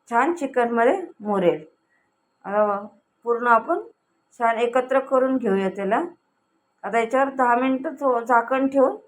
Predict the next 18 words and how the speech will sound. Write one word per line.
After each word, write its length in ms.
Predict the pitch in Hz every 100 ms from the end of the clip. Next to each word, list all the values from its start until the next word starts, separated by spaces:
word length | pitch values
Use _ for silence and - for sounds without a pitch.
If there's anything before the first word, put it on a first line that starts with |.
| _ _ _ _
मसाला 360 | 233 240 262 254
आपला 260 | 240 240 311
मुरू 340 | 269 240 240
देऊ 180 | 220 190
चांगला. 420 | 190 165 156 156 160 _ _ _ _ _ _ _ _ _ 185 190 - _ _ -
बघू 380 | 202 233 233 269
शकताय 420 | 269 247 - 220
बघा, 180 | 214 277
पाणी 360 | 269 233 233
पूर्ण 380 | 233 - 247 262
सुकलंय 420 | 269 269 254 247
आणि 180 | 277 262
मसाला 480 | 240 240 240 247 247
पूर्ण 360 | 247 254 277
आपल्या 360 | 262 254 247 247
चिकनने 500 | 269 262 247 240 302 359 _ _ _ _
शोषून 480 | _ 269 233 277 277
घेतलाय 480 | 262 202 185 214